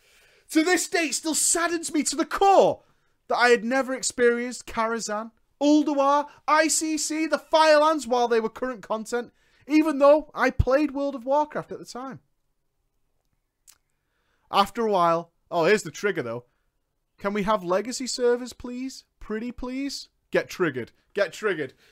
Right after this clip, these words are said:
After a while, though, I began to notice something. Hmm. Variety, the guild master,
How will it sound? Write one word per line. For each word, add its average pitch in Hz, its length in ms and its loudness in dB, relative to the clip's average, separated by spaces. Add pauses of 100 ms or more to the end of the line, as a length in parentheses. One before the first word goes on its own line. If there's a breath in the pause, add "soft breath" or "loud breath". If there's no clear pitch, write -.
(280 soft breath)
After 294 240 -2
a 294 140 -2
while, 294 340 2
though, 143 160 -4
I 175 100 0
began 214 320 -4
to 208 160 -14
notice 214 320 -10
something. 90 460 -20 (920)
Hmm. 113 680 -18 (1900)
Variety, 220 840 2 (140)
the 156 180 2
guild 185 360 2
master, 175 560 -8